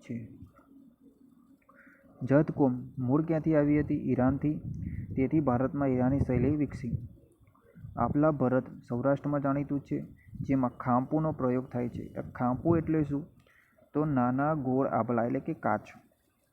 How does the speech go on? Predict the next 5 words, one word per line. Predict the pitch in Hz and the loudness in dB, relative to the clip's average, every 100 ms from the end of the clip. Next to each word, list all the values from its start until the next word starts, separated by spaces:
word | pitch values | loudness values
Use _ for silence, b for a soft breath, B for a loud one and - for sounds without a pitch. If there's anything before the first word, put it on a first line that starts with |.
| _ _ b b b b b - | _ _ b b b b b -6
પ્રાચીન | 131 127 143 175 | -2 -2 -2 -4
સમયે | 151 139 135 135 135 | 0 0 2 2 2
લીંબડી | 127 131 135 160 135 | 0 2 2 4 4
અને | 139 | 2
કપડવંજ | 139 131 147 147 127 123 | 0 0 2 4 4 2